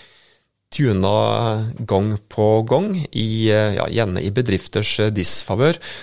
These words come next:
den såkalte organiske rekkevidda, det vil si at, eh, den rekkevidda de personene som du når ut til på Facebook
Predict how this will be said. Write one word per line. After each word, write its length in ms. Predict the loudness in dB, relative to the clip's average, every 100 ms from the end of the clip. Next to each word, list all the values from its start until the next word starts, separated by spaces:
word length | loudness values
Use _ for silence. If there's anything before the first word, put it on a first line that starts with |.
| -4
den 100 | -2
såkalte 480 | 0 -2 -2 -2 0
organiske 800 | 0 2 0 0 -2 -2 0 0
rekkevidda, 640 | 0 -4 -4 0 0 0
det 120 | -4
vil 80 | -4
si 220 | -4 -2
at, 240 | 0 -2 -2
eh, 320 | -2 -2 -4
den 300 | -2 -2 0
rekkevidda 560 | -2 -4 -6 -4 -2 -4
de 100 | -4
personene 460 | -6 -4 -4 -4
som 160 | -4 -2
du 80 | 0
når 320 | 0 0 0
ut 80 | -4
til 80 |
på 140 | -6 -2
Facebook 520 | -2 -2 -2 -4